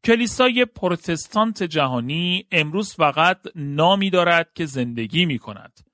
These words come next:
ولی در واقع مرده است. بسیاری از کلیساهای پروتستانت امروزی دنیا فقط ساختمان‌های متفاوت می‌سازند و اکثریت مردم فقط روزهای یکشنبه که روز مراسم پرستش است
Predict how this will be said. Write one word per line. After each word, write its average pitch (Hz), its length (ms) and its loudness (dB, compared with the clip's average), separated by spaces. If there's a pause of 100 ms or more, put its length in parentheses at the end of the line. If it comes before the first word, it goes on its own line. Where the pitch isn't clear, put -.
(220)
ولی 165 360 4
در 147 240 2
واقع 135 320 0
مرده 131 420 -2
است. - 460 -2 (420)
بسیاری 170 560 2
از 156 180 2
کلیساهای 151 720 -4
پروتستانت 143 840 -8
امروزی 135 720 -2
دنیا 131 600 2 (220)
فقط 160 320 2
ساختمان‌های 160 1040 2
متفاوت 151 880 0
می‌سازند 147 720 0 (260)
و 185 120 4
اکثریت 196 680 -2
مردم 170 540 0
فقط 170 460 0
روزهای 160 360 -4
یکشنبه 160 680 0
که 180 180 0
روز 165 240 -4
مراسم 156 720 0
پرستش 135 680 -2
است 151 380 2